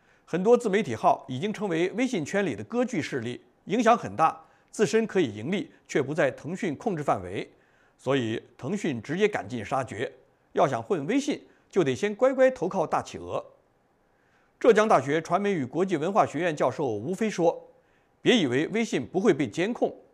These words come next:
貌似新的清网战争开始了。这是我一个朋友关注的微信公众号，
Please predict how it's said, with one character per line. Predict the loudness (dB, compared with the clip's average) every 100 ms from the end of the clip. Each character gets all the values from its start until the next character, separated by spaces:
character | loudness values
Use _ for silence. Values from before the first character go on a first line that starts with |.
| _
貌 | 2 2
似 | 2 -4 -4
新 | -2 -2
的 | -2
清 | 0
网 | -2 -2
战 | -4 -4
争 | -6
开 | -4 -4
始 | -4 -8
了。 | -8 -8 _ _ _ _ _
这 | 4
是 | 4
我 | 4
一 | 0 0
个 | 0
朋 | 0 -2
友 | 2
关 | 2 2
注 | 0 -2
的 | -2
微 | -4
信 | -4 -6
公 | -4 -2
众 | -2
号， | 0 0 -2